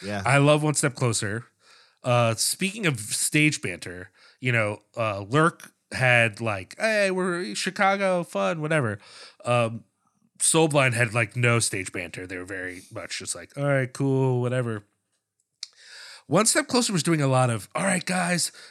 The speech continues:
Speaker 2: move up, move up, stage dive, stage dive." And they just kept saying it 'cause they really,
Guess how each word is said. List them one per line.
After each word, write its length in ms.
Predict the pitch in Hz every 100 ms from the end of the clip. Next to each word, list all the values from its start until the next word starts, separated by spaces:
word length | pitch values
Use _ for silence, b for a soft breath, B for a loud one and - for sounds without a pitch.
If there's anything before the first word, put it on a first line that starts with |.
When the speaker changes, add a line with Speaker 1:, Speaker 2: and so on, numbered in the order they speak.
| B
Speaker 2:
move 260 | 147 190 185
up, 240 | 214 202
move 180 | 196 190
up, 300 | 208 208 165
stage 440 | - - 196 202 -
dive, 280 | 185 170
stage 340 | - 208 202 -
dive." 340 | 160 143 120 - B B
And 160 | 151 147
they 80 | 139
just 220 | 196 -
kept 380 | - - 156 -
saying 420 | - 139 143 180
it 160 | 208 202
'cause 160 | 156
they 120 | 135 127
really, 380 | 139 143 113